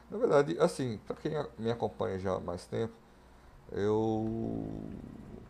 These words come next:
até fiz um, um vídeo só sobre,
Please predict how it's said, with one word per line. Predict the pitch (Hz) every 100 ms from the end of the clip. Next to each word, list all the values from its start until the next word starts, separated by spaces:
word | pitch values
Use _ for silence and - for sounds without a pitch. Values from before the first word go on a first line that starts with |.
| - - -
até | 110 113
fiz | 113 120 113 117 113
um, | 110 101 92 92 90 90 90 92 95 - - - 113
um | 110
vídeo | 101 92 98
só | - 117
sobre, | 147 117